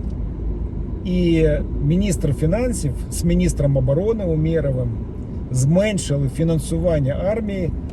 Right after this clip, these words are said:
на дев'ятсот мільярдів. От всі кажуть про п'ятсот, і я казав, що там п'ятсот, ну, тому що Гетьманцев озвучив таку цифру, що і, е, цей міністр фінансів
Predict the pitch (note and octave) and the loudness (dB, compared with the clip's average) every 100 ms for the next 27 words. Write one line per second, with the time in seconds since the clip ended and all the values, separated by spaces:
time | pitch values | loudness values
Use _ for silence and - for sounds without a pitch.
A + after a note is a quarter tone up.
0 | B2+ C3+ D#3+ - D#3 A#2 E3+ F3+ D3+ D3 | -2 0 0 0 -2 0 0 2 2 2
1 | C#3+ - C3+ E3 F#3 G#3 - - - C3 | 2 -2 -4 -2 -2 -2 -4 -4 -2 2
2 | D3+ C#3+ C3+ A#2 A2+ - - - - - | 2 2 2 0 -4 -4 -4 -2 -2 -4
3 | - D3 G#3+ F#3 E3 D3 E3 D3 D#3 F3 | -2 -2 -2 2 2 2 0 0 0 -2
4 | - A#3+ B3 D3+ D#3 G#3 E3+ C#3+ - - | -2 0 0 0 0 0 0 -2 -2 -4
5 | B2 A#2 - - - - E3 - A3+ G3+ | -2 -2 -4 -8 -6 -4 -4 0 0 0
6 | G3 G#3 F#3 - D3 C3 - C3 D3+ F#3+ | -2 -2 0 2 2 2 -2 0 0 0
7 | D3 C3 C3 C3 B2+ C#3+ B2 - - - | -2 -2 -2 0 0 0 0 -2 -2 -2
8 | G#3 - D3+ - - F3 - - - C#3+ | -2 -2 -2 -2 0 0 -2 -4 0 2
9 | D3 C#3+ C#3 C3+ B2+ B2 A#2+ - - - | 4 2 2 2 2 0 -2 -4 -4 -2
10 | - - C#3 C3 A#2 A2 - C3 D#3+ E3 | 0 2 4 4 4 2 0 2 2 2
11 | - - D3 C3 | 0 0 0 2